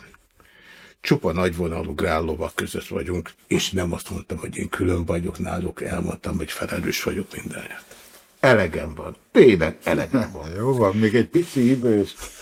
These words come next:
Speaker 2: mondom, mind-, mindjárt jön a polgárháború, nyugi.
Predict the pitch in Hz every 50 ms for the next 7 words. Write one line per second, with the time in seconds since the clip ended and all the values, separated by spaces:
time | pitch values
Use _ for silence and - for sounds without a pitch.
0 | - _ - - 95 107 104 101 95 95 92 87 80 80 78 - 78 104 104 107
1 | 98 - 64 73 90 98 95 95 90 87 82 82 82 80 76 - 76 78 80 76
2 | 76 76 76 73 73 73 76 76 78 78 80 80 76 71 73 73 71 - -